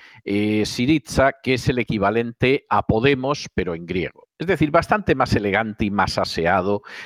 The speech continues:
que Podemos, pero con una inclinación bastante parecida.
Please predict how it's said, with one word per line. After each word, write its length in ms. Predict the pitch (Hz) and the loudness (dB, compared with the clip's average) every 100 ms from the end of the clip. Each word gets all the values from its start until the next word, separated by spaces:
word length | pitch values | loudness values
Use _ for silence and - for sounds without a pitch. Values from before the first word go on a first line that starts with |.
| - | -2
que 160 | 110 | 0
Podemos, 580 | 110 131 151 139 156 - | 4 4 4 4 0 -2
pero 360 | - 151 165 170 - | 0 2 4 2 0
con 180 | 95 107 | -4 -4
una 400 | 117 123 131 135 | 0 2 2 0
inclinación 880 | 113 110 98 107 101 98 - 127 131 | -6 -8 -6 -2 0 0 2 0 2
bastante 560 | 90 87 - 117 107 98 | -2 -2 2 0 2 -4
parecida. 540 | - 71 - - - | -2 -6 -8 -14 -16